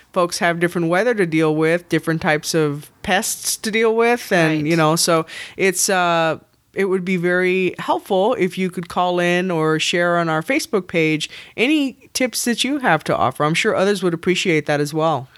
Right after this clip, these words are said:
Speaker 2: Right, I, definitely. Um, I know we have quite a few people out in California. We've got some people on the East Coast who listen to us, and those, um,
Speaker 1: Very different
Speaker 2: very
Speaker 1: weather.
Speaker 2: different, very different climate, very different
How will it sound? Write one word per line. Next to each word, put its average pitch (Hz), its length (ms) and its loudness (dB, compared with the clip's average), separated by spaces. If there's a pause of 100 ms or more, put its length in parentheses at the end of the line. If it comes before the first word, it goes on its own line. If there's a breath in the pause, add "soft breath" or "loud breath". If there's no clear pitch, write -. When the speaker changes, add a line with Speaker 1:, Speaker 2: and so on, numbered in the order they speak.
(180 soft breath)
Speaker 2:
Right, 175 300 -2
I, 165 120 -2
definitely. 156 720 -2
Um, 170 360 -4
I 156 100 -2
know 180 120 -2
we 196 160 -2
have 190 280 0
quite 190 180 0
a 202 40 -6
few 202 200 -8
people 190 300 -4
out 170 180 2
in 170 80 -8
California. 220 840 -2 (360 loud breath)
We've 175 120 -8
got 165 220 0
some 180 100 -8
people 180 240 -6
on 160 120 -4
the 156 80 -4 (100)
East 220 160 -4
Coast 220 340 2
who 226 80 -2
listen 208 300 -2
to 202 180 -4
us, 190 540 2 (400 loud breath)
and 170 960 -2
those, 190 840 2 (340)
um, 156 640 -2
Speaker 1:
Very 180 340 0
different 165 320 -2
Speaker 2:
very 139 220 2
Speaker 1:
weather. 131 120 2
Speaker 2:
different, 160 360 -4
very 196 180 2
different 196 260 -2
climate, 175 600 -2
very 175 200 0
different 175 540 -4